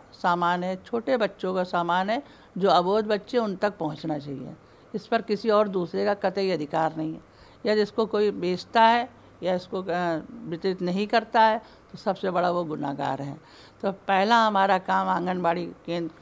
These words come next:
प्री नर्सरी स्कूल में चलाना, जिस तरह से भी चले, हमें आग्रह करना। दूसरा, हमारे बच्चों को पोषण से बचाना, जिसके लिए हम लोगों ने एनआरसी का भी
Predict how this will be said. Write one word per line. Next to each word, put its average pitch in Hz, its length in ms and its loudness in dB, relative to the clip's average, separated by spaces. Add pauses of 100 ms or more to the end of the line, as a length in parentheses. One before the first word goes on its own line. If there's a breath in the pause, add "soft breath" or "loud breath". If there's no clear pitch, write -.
प्री 180 120 -4
नर्सरी 185 440 -4
स्कूल 165 380 -6
में 160 220 -4
चलाना, 208 560 2 (360 loud breath)
जिस 214 220 -2
तरह 233 200 4
से 226 160 0
भी 233 120 0
चले, 233 300 -2 (220)
हमें 190 180 -2
आग्रह 180 320 2
करना। 220 280 0
दूसरा, 214 440 0
हमारे 214 420 2
बच्चों 202 380 -4
को 240 280 -2 (800 loud breath)
पोषण 220 400 6
से 240 120 0
बचाना, 147 480 -4 (140)
जिसके 214 360 -2
लिए 277 180 4
हम 247 220 2
लोगों 240 200 2
ने 254 100 -2
एनआरसी 208 580 4
का 240 160 4
भी 226 220 0